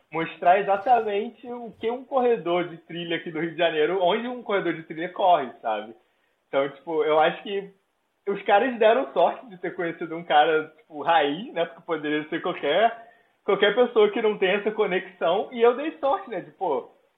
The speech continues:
poder mostrar o meu quintal pros caras que eu, sei lá, que eu já admiro há anos, sempre assisti os documentários, os vídeos.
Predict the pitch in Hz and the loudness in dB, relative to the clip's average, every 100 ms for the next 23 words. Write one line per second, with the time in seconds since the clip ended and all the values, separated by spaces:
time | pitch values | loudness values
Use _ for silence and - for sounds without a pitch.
0 | - 180 165 180 196 - 180 180 180 180 | -4 -2 0 0 0 0 4 4 4 -2
1 | 208 233 226 180 202 226 - 190 180 180 | -4 -6 4 4 4 -4 -4 2 2 0
2 | 220 - 202 160 131 139 127 123 147 143 | -10 -6 0 2 2 -2 -2 0 -2 -2
3 | 151 156 185 147 151 175 123 151 147 160 | -6 2 4 4 2 0 -4 -10 -10 -10
4 | - 170 - 151 147 147 151 160 151 135 | -12 -20 -18 -12 -10 -10 -8 -8 -2 2
5 | 147 151 131 151 151 131 160 160 - 120 | 2 2 -4 -12 -14 -20 -20 -20 -20 -20